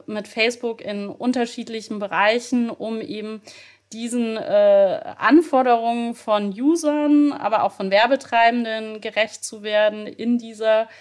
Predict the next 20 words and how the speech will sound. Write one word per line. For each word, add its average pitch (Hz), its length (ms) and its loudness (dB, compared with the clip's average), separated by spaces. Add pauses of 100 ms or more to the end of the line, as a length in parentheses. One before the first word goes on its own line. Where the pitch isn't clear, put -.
(400)
äh, 208 260 6
sich 226 220 -8
verändernden 220 920 -2
Welt 214 320 0
im 220 320 -8
Werbeökosystem. 226 1200 -8
Also 196 380 -6 (360)
wir 214 80 -16
müssen 247 320 -4
gleichzeitig 226 580 -2
Personalisierung, 208 880 -8
Automatisierung, 214 1300 -8
dann 196 180 -8
Omnichannel, 233 1040 -2
alles 214 320 -8
erfassen 269 800 -2
im 214 560 -10
Bereich 202 400 -4
von 214 240 -10
Commerce, 247 720 -2